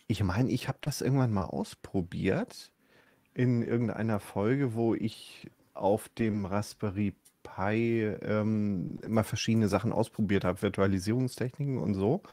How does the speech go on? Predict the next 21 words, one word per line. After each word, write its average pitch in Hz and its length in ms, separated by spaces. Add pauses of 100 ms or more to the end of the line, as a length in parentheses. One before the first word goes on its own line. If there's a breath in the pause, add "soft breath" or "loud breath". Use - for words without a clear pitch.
(380 loud breath)
Und 110 200
irgendwas 143 540
gab 95 280
es - 160
dabei, 127 680 (100)
was, - 480 (1040)
ähm, 113 460
auch 107 600 (680)
Windows-Programme 120 1800
ausführen 113 1000
konnte. 170 720 (420 soft breath)
Das 120 220
hat 127 180
nicht 123 160
so 120 120
hundertprozentig 120 720
funktioniert, 117 840
aber, 143 720
äh, 117 440 (280)
die 104 240
Godot-Engine, 92 1080